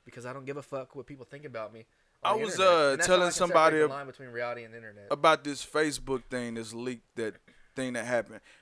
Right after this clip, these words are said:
Speaker 2: I said the reason why it, it was effective is because people tell the truth. Like,
Speaker 1: Right.
Speaker 2: I'm, I'm, I, my bio is the same as it was in college. Like, a
Speaker 1: Right.
Speaker 2: lot of my <laughs> Facebook information isn't even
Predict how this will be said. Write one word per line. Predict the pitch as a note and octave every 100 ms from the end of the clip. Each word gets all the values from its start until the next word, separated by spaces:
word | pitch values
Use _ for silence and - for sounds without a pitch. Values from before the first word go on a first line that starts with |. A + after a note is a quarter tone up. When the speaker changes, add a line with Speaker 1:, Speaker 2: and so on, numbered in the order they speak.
| _
Speaker 2:
I | D3
said | F3 D3
the | C#3+
reason | F3+ F#3+ F3
why | D#3 C#3+
it, | A2+ - C3+ B2+ B2 B2+
it | G#2+
was | B2+ A#2+ - -
effective | B2 - G3 C#3+ B2+
is | A#2+ A2+
because | A2 B2 A#2 G#2+ _ _
people | C#3+ C#3
tell | B2+ C#3+
the | C3
truth. | A#2+ F3+ D3 - _ _
Like, | A#2+ A2
Speaker 1:
Right. | C3+ B2 - _ -
Speaker 2:
I'm, | E3 E3 D#3 -
I'm, | D#3+ D#3+ A#2 F#3
I, | C3 - G#2+
my | D#3 F#3 F#3+
bio | C3+ A#2+ D#3+ F3 F3 F3
is | D#3+
the | D3
same | - D#3+ E3
as | E3 D3+
it |
was | D3+ D#3 D3+ C3+
in | C3
college. | - D#3+ D3 B2+
Like, | C3+
a | B2+
Speaker 1:
Right. | C3
Speaker 2:
lot | E3+ G3
of | F3+
my | F3
<laughs> | E3
Facebook | E3+ F3 F#3 D#3 E3
information | D#3+ D3+ D#3 D3+ D#3+ D3+ D3 C3+ - - _ _
isn't | G3+ G3 G3+
even | F#3+ E3 C#3